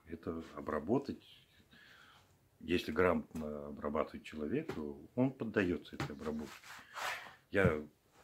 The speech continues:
когда начал переписываться, я хорошо понимал, что меня будут обрабатывать, все вот это вот. Это вот было очень даже, с одной стороны, интересно. Дальше, э, что у меня вот было еще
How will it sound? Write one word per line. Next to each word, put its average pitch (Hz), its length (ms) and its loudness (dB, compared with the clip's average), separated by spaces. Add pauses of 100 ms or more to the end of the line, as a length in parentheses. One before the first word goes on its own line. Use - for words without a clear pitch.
(340)
когда 85 240 4
начал 101 320 6
переписываться, 92 680 -2
я 101 80 4
хорошо 101 380 0
понимал, 110 440 0
что - 120 -10
меня 78 200 -4
будут - 300 -14
обрабатывать, 78 680 -4
все - 260 -8
вот 76 240 -6
это 73 200 -10
вот. 71 100 -14 (320)
Это 90 100 -8
вот 87 100 -8 (180)
было 95 260 4
очень 85 380 2
даже, 69 460 -2
с - 20 -12
одной 76 200 -6
стороны, 76 300 -8
интересно. 98 600 -4 (680)
Дальше, 95 480 4 (880)
э, 78 180 -2
что - 220 2
у 92 60 4
меня 80 220 2
вот 73 180 -2
было 78 340 0
еще 67 380 -8